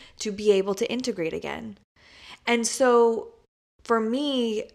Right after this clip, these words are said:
a ceremony, like, minimum that I would be kind of, like, away, this is, like, a long ceremony or trance, would be six to eight hours I might need without kinda having the pool of mom,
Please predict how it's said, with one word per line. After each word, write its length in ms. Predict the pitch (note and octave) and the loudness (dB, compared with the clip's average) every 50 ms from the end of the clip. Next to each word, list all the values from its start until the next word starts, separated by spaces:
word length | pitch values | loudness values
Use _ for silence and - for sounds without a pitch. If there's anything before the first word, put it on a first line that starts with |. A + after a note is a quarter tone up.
| _ - | _ -6
a 60 | G#3+ | -4
ceremony, 640 | G#3+ - - A#3+ A#3+ B3 B3 A#3+ A3+ G#3+ G#3 G3+ G3 | -2 0 0 2 2 2 0 0 0 0 -2 -2 -2
like, 180 | F#3+ F3+ F3 F#3 | -2 -2 -2 -2
minimum 640 | F#3 G3 A3 A3+ A3+ A3 G#3 G3+ F#3+ G3+ A3+ B3+ C4 | -2 0 0 2 2 2 2 2 0 0 -2 -2 -2
that 120 | B3 G#3+ G3 | 0 2 2
I 160 | F#3+ F#3 F#3+ | 4 2 2
would 260 | F#3 F#3+ F#3+ F#3 F3+ | 0 0 -2 -4 -4
be 220 | - G3 F#3+ F#3 | -6 -6 -6 -6
kind 240 | F#3 - G3 F#3 F3+ | -6 -8 -8 -8 -8
of, 160 | F#3 F3+ - | -8 -8 -6
like, 240 | F#3+ F3 E3+ E3+ - - | -6 -6 -6 -6 -6 -4
away, 520 | F#3 F3 F3 F3 F#3 G3 F#3+ F#3 F3+ F3+ F3+ | -2 -2 -2 0 0 0 0 0 0 0 -2
this 180 | F3+ F3+ - G3 | -2 -4 -8 -8
is, 100 | F#3 - | -8 -8
like, 120 | F3 E3+ | -6 -6
a 40 | F3+ | -6
long 540 | F3 F3 F3 F3+ F3 F3 F3+ F3+ F3+ F#3 F#3 | -8 -6 -6 -4 0 2 2 2 0 -2 -6
ceremony 440 | - - F3+ F3 F3 F3 E3+ F3 E3+ | -8 -8 -8 -6 -6 -8 -8 -8 -10
or 80 | E3+ | -8
trance, 520 | E3+ - - C#4 C#4+ B3 G3+ F#3+ G3 - - - - - - - _ | -8 -6 -4 -4 -2 -2 -2 -4 -6 -12 -16 -20 -20 -20 -20 -20 _
would 120 | - A3+ D4+ | -4 -2 -2
be 40 | D#4+ | -2
six 380 | D#4 - - D#4+ D#4 - - | -2 -4 -6 -6 -6 -6 -8
to 100 | - D#4 | -6 -6
eight 160 | - C#4 C4+ - | -4 -4 -2 -2
hours 520 | - A3+ A3+ A3 G3+ E3 - - - - - | -2 -2 0 0 -2 -2 -2 -4 -8 -6 -4
I 100 | - F#3+ | -4 -4
might 280 | G3 G3+ G3+ G3+ G#3 G3+ | -4 -4 -4 -6 -6 -8
need 300 | G3+ G3+ G3 F#3+ F#3+ F#3+ | -6 -4 -4 -6 -6 -6
without 720 | G3+ G3 G3 - - - A3 A3 A#3+ B3 - - - - _ _ _ _ _ _ - | -8 -10 -10 -10 -10 -6 -2 -2 -2 -2 -2 -6 -18 -20 _ _ _ _ _ _ -12
kinda 240 | - - A3 G#3+ G#3 | -8 -6 -4 -4 -4
having 320 | G3 - G3+ G3 G3+ G3+ | -4 -6 -4 -4 -4 -4
the 80 | G3 F#3 | -4 -6
pool 540 | F#3+ - - - G#3+ G#3 G3+ G3 F#3+ F#3 | -6 -8 -10 -6 -2 -2 0 0 0 0
of 120 | F3+ E3+ F3 | -2 -4 -6
mom, 440 | F3 F3 E3+ - D2+ - - - | -10 -8 -8 -8 -10 -12 -14 -14